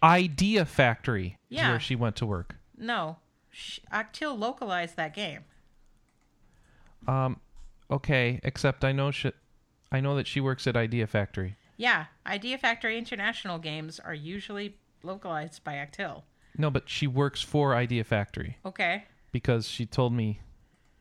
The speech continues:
Speaker 1: her position at Idea Factory.
Speaker 2: Okay.
Speaker 1: <laughs>
Speaker 2: She may just work at both, Chris.
Speaker 1: How do you do that?
Speaker 2: The same way that I work at Clever Communications and still do freelance work.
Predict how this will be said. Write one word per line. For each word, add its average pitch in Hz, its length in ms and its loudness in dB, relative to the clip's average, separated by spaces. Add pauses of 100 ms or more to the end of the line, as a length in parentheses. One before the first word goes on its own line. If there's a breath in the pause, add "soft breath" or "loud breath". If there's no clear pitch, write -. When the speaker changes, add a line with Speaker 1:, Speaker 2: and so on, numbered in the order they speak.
Speaker 1:
her 110 160 -4
position 107 460 -2
at 87 100 -2
Idea 90 320 -4
Factory. - 440 -8 (120)
Speaker 2:
Okay. 180 520 4
Speaker 1:
<laughs> 196 260 6 (280)
Speaker 2:
She 247 200 0
may 233 280 0
just 277 260 -6
work 220 220 -2
at 196 120 -8
both, 233 280 -4
Chris. 147 440 -8
Speaker 1:
How 285 180 10
do 392 80 2
you 381 140 6
do 381 200 4
that? 285 460 6 (340 soft breath)
Speaker 2:
The 185 100 -12
same 185 280 -6
way 190 180 -4
that 175 120 -2
I 165 160 0
work 170 280 -4
at 156 60 -10
Clever 165 260 -4
Communications 175 840 -8
and 156 120 -6
still 165 260 -10
do 156 120 -12
freelance 175 640 -10
work. 277 320 -6